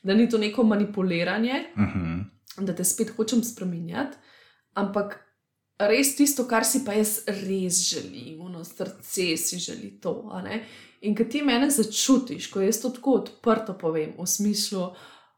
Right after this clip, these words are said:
Speaker 1: oh, a ne, pač, koliko obožujem, ko me tako presenetiš in organiziraš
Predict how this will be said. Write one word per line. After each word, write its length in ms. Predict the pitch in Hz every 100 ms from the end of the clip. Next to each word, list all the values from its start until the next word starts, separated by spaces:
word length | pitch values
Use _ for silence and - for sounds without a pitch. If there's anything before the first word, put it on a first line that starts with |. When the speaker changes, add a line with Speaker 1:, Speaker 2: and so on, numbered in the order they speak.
| _
Speaker 1:
oh, 320 | 190 214 233 233 - -
a 160 | 175
ne, 240 | 170 180 -
pač, 500 | 180 180 - - - _ _
koliko 500 | - - 254 262 -
obožujem, 1400 | - 190 196 214 170 170 226 226 226 180 160 160 190 190 - - _ -
ko 220 | - 214 202 196 190
me 200 | 202 190
tako 640 | 185 - 233 202 185 175 - _
presenetiš 1300 | - 214 - 196 196 190 185 185 - 170 170 - -
in 180 | 196 190
organiziraš 1040 | 190 185 185 190 185 185 175 160 160 170